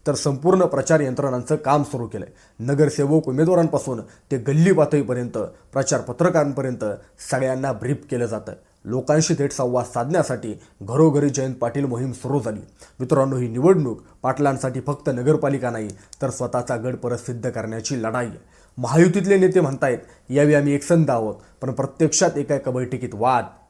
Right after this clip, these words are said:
गडबाजी, मतभेद दिसतायत. एका जागेसाठी तीन तीन गट दावा करतायत. भाजपला वाटतं, ईश्वरपूरमध्ये पहिल्यांदा आपला झेंडा फडकवायची संधी आहे.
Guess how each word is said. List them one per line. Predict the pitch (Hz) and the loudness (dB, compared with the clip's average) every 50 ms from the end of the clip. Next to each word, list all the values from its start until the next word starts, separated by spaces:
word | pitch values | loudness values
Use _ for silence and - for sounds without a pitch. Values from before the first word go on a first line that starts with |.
| - 107 107 | -14 -10 -4
गडबाजी, | 131 135 147 131 135 135 120 113 110 98 - - _ _ | -2 -2 0 0 0 0 -2 -4 -8 -10 -12 -16 _ _
मतभेद | - 101 117 123 127 123 135 123 95 95 | -8 -6 -6 -4 -4 -4 -4 -4 -6 -8
दिसतायत. | 117 - - - 98 87 - _ _ _ _ _ | -12 -10 -10 -10 -10 -10 -12 _ _ _ _ _
एका | - 131 139 - 165 143 | -4 -2 2 4 6 4
जागेसाठी | 120 101 - 127 139 147 143 143 131 123 - 156 | 4 4 0 0 0 0 0 0 -2 0 2 2
तीन | 160 151 - 139 135 | 2 2 0 -4 -4
तीन | 127 127 151 139 | -2 -2 -2 -2
गट | 127 139 131 | -2 -4 -4
दावा | 117 98 98 117 117 123 135 | -6 -4 -2 0 2 2 2
करतायत. | 127 - 117 113 - 107 101 98 98 - _ _ _ _ _ _ _ _ - | 0 0 -4 -6 -6 -8 -10 -10 -12 -16 _ _ _ _ _ _ _ _ -8
भाजपला | - 117 139 139 131 156 147 190 196 | -4 -2 0 2 4 6 6 8 8
वाटतं, | 185 165 139 - - - 123 113 - - - _ _ - | 8 8 6 4 0 -6 -6 -6 -6 -10 -16 _ _ -6
ईश्वरपूरमध्ये | 135 135 - - 160 156 - 151 147 143 135 127 139 | -4 -2 0 2 2 2 2 2 0 0 0 0 -2
पहिल्यांदा | 135 - 135 127 135 135 147 143 143 135 | 0 0 0 0 0 0 0 0 2 0
आपला | 127 123 - 135 131 | 0 -2 -2 -2 -4
झेंडा | 123 - 127 123 127 139 135 | -4 -4 -4 -4 -2 -2 -2
फडकवायची | - 120 123 - 127 120 120 - 147 | -2 -4 -6 -4 -4 -4 -2 -2 -2
संधी | 139 - 123 123 120 113 107 | -2 -2 -4 -6 -6 -6 -8
आहे. | 85 - | -10 -10